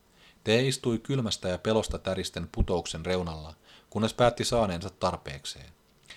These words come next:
Pimeys oli nyt täydellistä. Paksut pilvet verhosivat kuun ja tähdet, eikä Tee uskaltanut nousta ylös. Hän peruutti kontaten pois kielekkeeltä, ennen kuin uskalsi nousta pystyyn ja kävellä takaisin mökkiin. Tee sytytti tulen hellaan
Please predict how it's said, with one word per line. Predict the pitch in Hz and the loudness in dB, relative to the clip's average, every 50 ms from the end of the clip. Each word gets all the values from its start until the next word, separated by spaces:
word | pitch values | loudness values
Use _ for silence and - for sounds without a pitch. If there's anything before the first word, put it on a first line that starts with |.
| - - _ _ | -20 -20 _ _
Pimeys | - 117 123 131 123 113 98 - - | 2 2 4 4 4 2 0 -2 -4
oli | 101 98 98 | -4 -2 0
nyt | 110 113 - _ - | 0 -2 -4 _ -2
täydellistä. | 107 104 98 82 78 71 71 71 - - - - - - _ _ _ - - _ _ | 0 0 0 0 -4 -8 -10 -10 -12 -12 -14 -16 -20 -20 _ _ _ -20 -20 _ _
Paksut | - 110 113 - - - - - - | 4 4 4 4 2 -6 -6 -4 -2
pilvet | 123 117 107 90 85 - - 98 | -2 0 0 -2 -4 -6 -4 -2
verhosivat | 98 95 92 90 - - 85 85 - | -2 -2 -2 -4 -6 -6 -8 -8 -10
kuun | - - 113 110 104 85 | -6 -2 0 0 0 0
ja | 76 | -2
tähdet, | - - 92 87 85 82 82 - - - _ _ - - - - - | -4 -4 -4 -4 -4 -6 -10 -12 -18 -20 _ _ -20 -20 -20 -10 -6
eikä | 101 95 - | -6 -4 -4
Tee | - - 123 123 113 | 0 2 4 4 4
uskaltanut | 107 117 - - - 92 85 - 92 90 - | 4 2 -2 -2 -2 -4 -4 -4 -6 -6 -4
nousta | 95 92 90 - - - - - | -2 -2 -2 -4 -6 -12 -12 -10
ylös. | 92 85 76 69 - - - - _ _ _ - - - - - - - | -10 -8 -8 -10 -12 -14 -16 -18 _ _ _ -20 -20 -20 -20 -16 -8 -4
Hän | 98 95 | -4 -2
peruutti | - - 120 127 127 120 - - 113 | 2 4 6 6 6 4 2 -2 -6
kontaten | - - 123 127 113 101 87 87 82 85 | -2 -2 0 0 0 -2 -4 -4 -4 -4
pois | - - 95 92 - - | -2 -2 -2 -2 -2 -4
kielekkeeltä, | - - 104 98 92 85 - - - 85 82 - - 71 - _ _ - | -4 -2 0 0 0 -2 -4 -8 -12 -12 -10 -12 -14 -16 -18 _ _ -6
ennen | 95 101 107 107 | -4 -4 -2 0
kuin | - 113 107 107 | 0 0 0 0
uskalsi | 120 110 - - 101 92 98 95 | -2 -4 -4 -2 -2 -2 -2 -2
nousta | 95 98 95 - - | -2 -2 -2 -4 -8
pystyyn | - - - 110 110 - - - - 73 71 69 - - | -12 -10 -6 -4 -4 -4 -4 -6 -10 -12 -12 -14 -14 -12
ja | 92 - | -8 -4
kävellä | 95 87 87 85 82 - - | -2 -2 -2 -2 -4 -4 -6
takaisin | 85 85 - 80 78 80 - 85 85 | -8 -6 -6 -6 -6 -6 -6 -6 -6
mökkiin. | 82 80 78 - _ _ - - - 76 - - _ _ _ _ _ - - - - - - - | -6 -8 -8 -12 _ _ -20 -20 -20 -20 -20 -20 _ _ _ _ _ -20 -20 -20 -20 -20 -8 0
Tee | 117 117 127 - | 2 4 4 2
sytytti | - 143 139 131 - - 110 | 2 0 -2 -2 -2 -2 -2
tulen | - 131 127 120 101 90 | 0 2 2 2 2 2
hellaan | 95 107 107 98 90 85 80 78 78 | 0 -2 -2 -2 -2 -4 -8 -10 -12